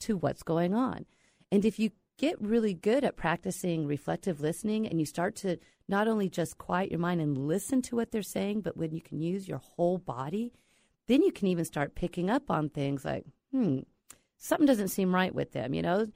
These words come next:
And, and then to kind of stop the conversation sometimes and say, "You know, Bob, is there something else going on? You, you just seemed a little more, you know, more like something weighing on you." And maybe Bob could say, "Oh, well, you know, I do have,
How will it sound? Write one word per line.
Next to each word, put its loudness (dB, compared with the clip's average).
And, 2
and 2
then 2
to -6
kind -2
of 2
stop -2
the -6
conversation -4
sometimes -4
and -4
say, -6
"You -6
know, -6
Bob, -4
is -8
there -6
something -4
else -2
going 0
on? -2
You, -2
you 0
just -2
seemed 2
a 2
little 0
more, -2
you -2
know, -2
more 2
like 2
something 0
weighing 4
on -2
you." -8
And -2
maybe -2
Bob -2
could -20
say, -8
"Oh, -8
well, -8
you -6
know, -2
I -4
do -6
have, -4